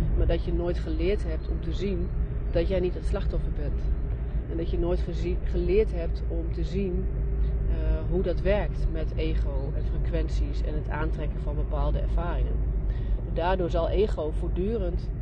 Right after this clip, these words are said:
datzelfde slachtofferstuk, eh, weerspiegeld zien in de werkelijkheid en ook, eh, scenario's min of meer creëren, ehm, of aantrekken, laat ik het zo zeggen, aantrekken,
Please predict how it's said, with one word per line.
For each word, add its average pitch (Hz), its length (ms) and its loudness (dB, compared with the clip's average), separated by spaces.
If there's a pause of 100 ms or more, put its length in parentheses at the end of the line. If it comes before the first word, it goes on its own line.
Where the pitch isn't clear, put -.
(240)
datzelfde 196 480 0
slachtofferstuk, - 880 -2 (360)
eh, 156 100 -4 (520)
weerspiegeld - 500 0
zien 160 200 -2
in 165 120 0
de 160 60 -2
werkelijkheid 151 640 -2
en - 160 -2
ook, 190 240 0
eh, - 60 -2 (880)
scenario's 185 920 0 (180)
min 190 200 2
of 175 100 -2
meer 165 220 -2
creëren, 170 640 0 (720)
ehm, 151 640 -4
of - 120 -4
aantrekken, 196 520 -2
laat 185 80 -4
ik 156 80 -6
het 175 100 -6
zo 165 60 -2
zeggen, 160 340 -2
aantrekken, - 540 2